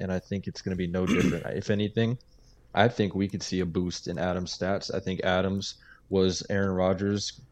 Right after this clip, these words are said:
crunch time guy. Um, he needed that touchdown. He needed that game-winning drive. Um, he needed to get that first down, and Adams was that guy. I think Adams is gonna be a workhorse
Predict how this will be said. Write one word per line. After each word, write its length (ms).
crunch 320
time 240
guy. 320
Um, 240
he 140
needed 320
that 200
touchdown. 460
He 120
needed 200
that 140
game-winning 420
drive. 480
Um, 180
he 160
needed 480
to 180
get 200
that 180
first 300
down, 260
and 100
Adams 300
was 100
that 180
guy. 260
I 80
think 440
Adams 340
is 100
gonna 140
be 80
a 40
workhorse 600